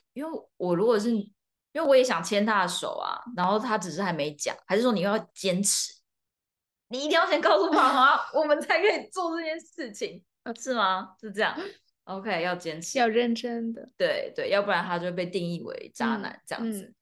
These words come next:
Speaker 1: 那，那有渣女吗？
Speaker 2: 当然。
Speaker 1: 也有。
Speaker 2: 嗯。
Speaker 1: 所以一样的概念，就是
Speaker 2: 嗯。
Speaker 1: 他们可能会先约会还是什么，但是都还没有告诉爸爸妈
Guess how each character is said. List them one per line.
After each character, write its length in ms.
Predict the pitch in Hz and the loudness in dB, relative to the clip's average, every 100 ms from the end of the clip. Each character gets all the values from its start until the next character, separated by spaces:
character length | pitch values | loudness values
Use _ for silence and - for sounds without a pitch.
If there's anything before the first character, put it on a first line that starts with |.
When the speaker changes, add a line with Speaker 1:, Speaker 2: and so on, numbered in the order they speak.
| _ _ _ _ _ _ | _ _ _ _ _ _
Speaker 1:
那， 380 | 262 277 - - | -2 -2 -2 -6
那 100 | 285 | -2
有 80 | 233 | 0
渣 240 | 175 185 185 | 0 0 -2
女 240 | 175 - | -4 -8
吗？ 320 | - 50 - _ _ _ - | -12 -14 -16 _ _ _ 0
Speaker 2:
当 160 | 370 | 0
然。 380 | 339 202 214 - | 0 -4 -6 -12
Speaker 1:
也 200 | - 185 | -4 0
有。 340 | 196 160 - - | 2 2 -2 -10
Speaker 2:
嗯。 300 | 311 285 294 _ _ _ _ | -8 -6 -8 _ _ _ _
Speaker 1:
所 160 | - 214 | -4 -2
以 200 | 190 180 | -2 -2
一 20 | |
样 180 | 208 190 | -2 -2
的 80 | 156 | -4
概 200 | 165 151 | -4 -4
念， 280 | 135 - - | -8 -12 -10
就 120 | 175 | -6
是 200 | 170 175 | -4 -4
Speaker 2:
嗯。 60 | - | -8
Speaker 1:
他 140 | 170 | -12
们 120 | 160 | -10
可 120 | - | -14
能 160 | 165 175 | -16 -10
会 140 | 190 | -8
先 400 | 160 - 156 147 | -6 -6 -8 -10
约 180 | 147 151 | -6 -6
会 220 | 156 - | -4 -4
还 140 | - - | -6 -8
是 80 | 147 | -12
什 80 | 127 | -12
么， 120 | - | -10
但 180 | 175 175 | -8 -6
是 140 | 175 | -6
都 180 | 170 170 | -6 -4
还 160 | 170 151 | -4 -8
没 120 | 147 | -8
有 100 | 135 | -12
告 180 | - 143 | -10 -10
诉 160 | 143 | -10
爸 120 | - 131 | -14 -14
爸 60 | |
妈 200 | - - | -16 -20